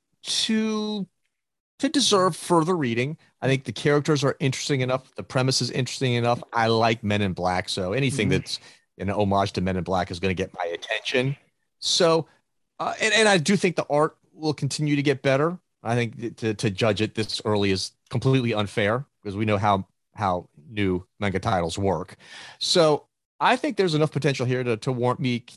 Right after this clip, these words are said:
Speaker 1: you know, sticking around for a while and, and seeing where we go. And if it, if it goes in the direction that you and I hope,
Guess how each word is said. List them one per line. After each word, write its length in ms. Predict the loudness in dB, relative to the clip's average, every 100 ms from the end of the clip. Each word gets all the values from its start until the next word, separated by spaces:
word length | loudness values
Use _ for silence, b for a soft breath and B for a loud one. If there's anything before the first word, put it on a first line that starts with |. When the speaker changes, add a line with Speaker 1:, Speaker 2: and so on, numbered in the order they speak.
| _
Speaker 1:
you 120 | 0
know, 100 | 0 B B B
sticking 380 | -6 0 0 2
around 300 | 4 4 2
for 220 | 2 2
a 60 | 2
while 580 | 2 2 4 2 -2 -4
and, 240 | -4 -2
and 200 | -2 -4
seeing 360 | -2 0 2 2
where 200 | 2 2
we 120 | 0
go. 460 | -4 -2 2 2 0
And 160 | -2
if 140 | -2 -2
it, 120 | -4
if 120 | -2
it 160 | -4 0
goes 280 | 2 2 2
in 80 | -2
the 80 |
direction 360 | -2 -2 -2 -2
that 120 | -2
you 100 | 0
and 100 | 0
I 80 | 0
hope, 380 | 0 2 2